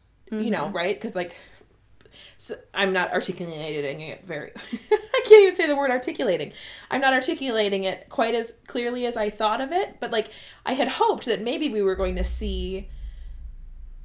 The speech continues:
Speaker 1: her stepping into this power without any hiccups. But then, of course, now sitting here, I'm like, but then that's kind of boring, right? Like,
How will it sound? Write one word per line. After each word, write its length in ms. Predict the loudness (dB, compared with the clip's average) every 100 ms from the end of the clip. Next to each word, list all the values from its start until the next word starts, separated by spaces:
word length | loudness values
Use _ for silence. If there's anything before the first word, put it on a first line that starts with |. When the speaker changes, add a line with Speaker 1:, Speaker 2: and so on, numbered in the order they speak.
| -16 -16 -16 -16 -14
Speaker 1:
her 280 | -6 0 0
stepping 380 | 2 0 0 0
into 240 | -2 0
this 160 | -2 -2
power 720 | 0 0 0 -2 -2 -4 -6 -12 -12 -12 -10 -10 -8 -10 -10 -12 -12 -10 -12 -12 -12 -14 -12 -12 -12 -12 -14 -14 -16 -14 -12
without 320 | -6 -4 0 0
any 160 | 0 -4
hiccups. 380 | -4 -4 -4
But 80 | -2
then, 100 | 0
of 100 | 0
course, 220 | 0 0
now 120 | -2 -4
sitting 280 | -2 -2
here, 140 | -2 -6
I'm 100 | -6
like, 280 | -6 -6 -8 -10 -8 -8
but 100 | -4
then 100 | -2
that's 160 | -2 -2
kind 160 | -6 -6
of 100 | -4
boring, 480 | -4 -4 -6 -10
right? 340 | -8 -6 -6 -4
Like, 340 | -4 -4 -6